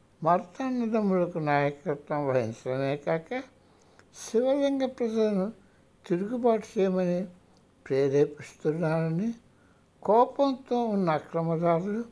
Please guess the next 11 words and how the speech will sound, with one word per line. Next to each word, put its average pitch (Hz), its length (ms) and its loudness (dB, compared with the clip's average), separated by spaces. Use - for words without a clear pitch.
అతనికి 147 680 -4
విషప్రయోగం 185 840 -2
చేయించారని 156 1120 -4
ఆ 127 140 2
కథనం. 123 640 -4
అయినప్పటికీ, 143 840 -2
హైదరాలీ 247 760 2
గారి 202 260 2
సహాయంతో 165 800 -4
మరత 185 440 0
అన్నదమ్ములు 180 720 0